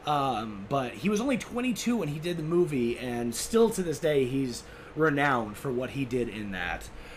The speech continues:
Um, I gotta say, um, it's really up there, um, for creature features for me, just based on how amazing,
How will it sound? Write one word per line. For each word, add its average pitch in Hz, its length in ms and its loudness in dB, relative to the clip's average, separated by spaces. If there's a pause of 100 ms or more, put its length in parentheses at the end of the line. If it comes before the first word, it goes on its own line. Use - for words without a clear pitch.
(220)
Um, 147 540 4 (1600)
I 202 100 2
gotta 247 180 6
say, 185 480 4 (260)
um, 139 380 2
it's 143 220 -6 (1600)
really 254 400 2
up 156 280 -2
there, 185 480 2 (640)
um, 117 560 2 (560)
for - 180 0
creature 156 380 0
features 160 400 -2
for 165 140 -4
me, 165 200 0
just 147 300 -2
based 180 320 2
on 151 220 0
how 156 300 2
amazing, 139 840 -2